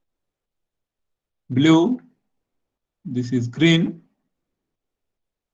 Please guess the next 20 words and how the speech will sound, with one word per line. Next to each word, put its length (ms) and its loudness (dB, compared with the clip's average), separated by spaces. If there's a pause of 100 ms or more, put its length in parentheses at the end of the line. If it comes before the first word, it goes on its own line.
(2750)
and 300 -2
this 160 -2
one 160 0
was 180 -2
red. 300 -12 (3250)
So 160 -2
we 160 6
have 280 6
to, 260 6
uh, 400 -2
assign 360 -2
color 280 4
here 440 -2 (1160)
for 140 -8
all 240 2
those 240 2
black 340 0
points, 400 -10 (680)
and 100 0
accordingly, 560 -2